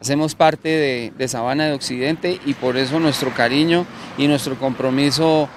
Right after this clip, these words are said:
siempre presente para con los, eh, pobladores. Por eso insisto en que cuenten con nosotros, es una institución, la Fuerza Aérea Colombiana, que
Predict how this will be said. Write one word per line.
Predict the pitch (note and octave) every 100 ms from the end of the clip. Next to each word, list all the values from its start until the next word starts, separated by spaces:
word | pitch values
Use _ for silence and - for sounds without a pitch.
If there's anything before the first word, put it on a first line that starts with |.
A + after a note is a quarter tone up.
| -
siempre | - D#3 D3+ D#3+
presente | C#3 B2 C#3 C3+ D#3+
para | C#3 B2
con | A#2+ B2+ A#2+
los, | A#2+ A#2 A2+ -
eh, | F#2+ F#2+
pobladores. | B2 C3+ B2+ B2 D#3+ C#3 - - - - - -
Por | C#3 C#3
eso | C#3+ D#3+ D#3+ D#3 D3
insisto | D3+ C3+ F3+ F#3 G#3+ F#3+
en | F3
que | D#3 C#3 A#2+ - -
cuenten | F3 F3+ F#3+
con | F3 D#3
nosotros, | C3+ F3+ F#3+ G3 F3+ - - - - -
es | C#3+ D3 E3
una | E3 E3 E3 E3 E3
institución, | D3 D3 - C3 E3+ F#3
la | E3+
Fuerza | B2+ C#3+ C#3
Aérea | E3 D#3+
Colombiana, | D#3 C3+ C3 C#3+ D#3+
que | D3+ C#3+